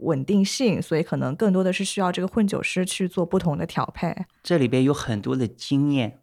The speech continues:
Speaker 2: 就是我去过很多一些新兴的、就新锐的这些混酿厂，或者说自己做自然发酵的这些厂，它其实前面的代价是非常大的，它可能要花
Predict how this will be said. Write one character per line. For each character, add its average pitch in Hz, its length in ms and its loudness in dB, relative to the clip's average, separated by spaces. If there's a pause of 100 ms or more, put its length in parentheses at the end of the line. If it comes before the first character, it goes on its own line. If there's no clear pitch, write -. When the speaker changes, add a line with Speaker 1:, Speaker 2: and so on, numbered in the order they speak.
(760)
Speaker 2:
就 139 80 -2
是 147 100 4
我 127 140 8
去 - 160 -2
过 127 400 4
很 107 180 -4
多 120 140 0
一 135 60 0
些 131 160 -2
新 143 340 0
兴 135 320 0
的、 104 180 0
就 113 200 -4
新 139 240 0
锐 143 200 6
的 110 140 0
这 110 160 -4
些 104 240 -2
混 101 260 -6
酿 110 240 2
厂， 98 340 -4
或 113 120 -6
者 107 60 -8
说 113 200 -4
自 117 160 -2
己 110 200 -4
做 - 360 2 (380)
自 - 140 4
然 107 120 6
发 104 160 4
酵 107 200 0
的 104 180 -4
这 113 140 -6
些 110 100 -2
厂， - 300 -6
它 185 160 4
其 147 180 -2
实 139 180 2
前 113 240 0
面 135 160 4
的 139 80 4
代 139 240 4
价 113 220 4
是 113 140 -2
非 160 120 4
常 110 220 4
大 98 220 0
的， - 200 -12
它 175 120 4
可 - 100 2
能 113 100 4
要 143 80 6
花 165 320 6